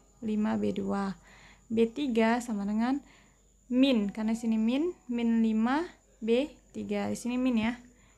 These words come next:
Jangan ada minnya. Nih, min seperlima kali lima jadi satu.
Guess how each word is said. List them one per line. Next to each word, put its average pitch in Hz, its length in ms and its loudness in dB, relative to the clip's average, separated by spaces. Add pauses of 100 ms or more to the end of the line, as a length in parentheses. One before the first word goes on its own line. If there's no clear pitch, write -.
(180)
Jangan 226 240 0
ada 214 80 0
minnya. 214 520 2 (520)
Nih, 214 240 0 (200)
min 277 360 2
seperlima 240 720 -4
kali 226 240 -2
lima 226 280 2
jadi 240 200 -2
satu. 214 560 -6